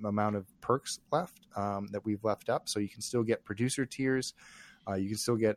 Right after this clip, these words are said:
a Blu-ray for the, the Never Hike Alone. You can pre-order for, um, Never Hike in the Snow. We have thank yous that are still there. Um, we're also crowdfunding for Dylan's new Nightmare, which is a Nightmare on Elm Street, uh, fan film directed by Cecil Laird of,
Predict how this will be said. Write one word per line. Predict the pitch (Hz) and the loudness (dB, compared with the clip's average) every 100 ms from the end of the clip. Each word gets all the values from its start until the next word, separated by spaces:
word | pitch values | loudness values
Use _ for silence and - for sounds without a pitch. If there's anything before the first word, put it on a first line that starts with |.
| 104 | 0
a | |
Blu-ray | 95 - 113 113 107 | -4 2 4 4 2
for | 104 - 92 | 0 -4 -4
the, | 87 85 - _ _ - | -4 -6 -10 _ _ -8
the | 95 90 85 _ | -4 -2 -4 _
Never | 117 104 | -6 -4
Hike | 95 98 | -4 -6
Alone. | 95 117 131 127 104 | 0 2 2 0 -4
You | |
can | - - | -8 -8
pre-order | - 113 107 101 | 0 4 4 2
for, | 95 92 90 87 _ _ 98 | -2 -6 -6 -6 _ _ -10
um, | 90 87 87 - _ 117 | -8 -10 -12 -18 _ 0
Never | 107 95 | 0 2
Hike | 95 | -2
in | 98 | -4
the | 90 | -4
Snow. | - 127 127 123 | 0 2 2 2
We | 101 | -2
have | 92 - _ | -4 -10 _
thank | - 120 117 | -2 -2 0
yous | 120 113 | -2 0
that | 110 | -2
are | |
still | 110 - 113 | -2 0 2
there. | 110 113 117 - - - - - - | 2 0 -2 -6 -18 -18 -20 -20 -4
Um, | 104 101 98 98 98 95 _ - | 2 4 4 2 0 -4 _ -2
we're | - 117 | 8 8
also | 117 131 120 110 107 | 8 8 8 8 4
crowdfunding | - 110 107 113 107 104 | 2 4 4 2 0 -2
for | 101 | -2
Dylan's | 101 107 107 98 | 0 2 2 0
new | 107 | -2
Nightmare, | 98 107 120 127 | 0 -2 -2 -4
which | 104 - | -4 -8
is | 92 | -8
a | |
Nightmare | 92 92 90 | -6 -6 -6
on | 85 | -8
Elm | 90 | -8
Street, | - 117 - _ - | -4 -4 -4 _ -6
uh, | 113 110 113 113 | -4 -2 -4 -6
fan | - - 117 | -8 -4 -4
film | 117 123 120 | -2 -4 -2
directed | 101 - | -4 -4
by | 92 90 | -4 -4
Cecil | - 101 90 | -4 -6 -6
Laird | 92 95 | -4 -4
of, | 101 | -4